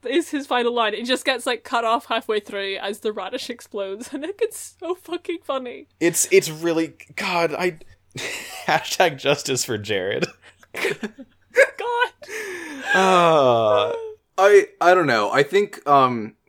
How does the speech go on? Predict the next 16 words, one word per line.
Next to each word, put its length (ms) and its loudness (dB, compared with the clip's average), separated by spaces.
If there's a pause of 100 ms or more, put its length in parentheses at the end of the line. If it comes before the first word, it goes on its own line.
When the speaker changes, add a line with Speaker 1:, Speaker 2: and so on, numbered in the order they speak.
(160)
Speaker 3:
<sighs> 300 -16
th-, 160 2 (300)
I 60 2
mean, 160 4
this 180 2
is, 300 2
this 240 -6
is 140 -10
the 100 -4
thing 340 2
is, 300 -6
like, 340 -6 (580)
I, 260 2 (100)
I 120 2
feel 360 2
like 460 2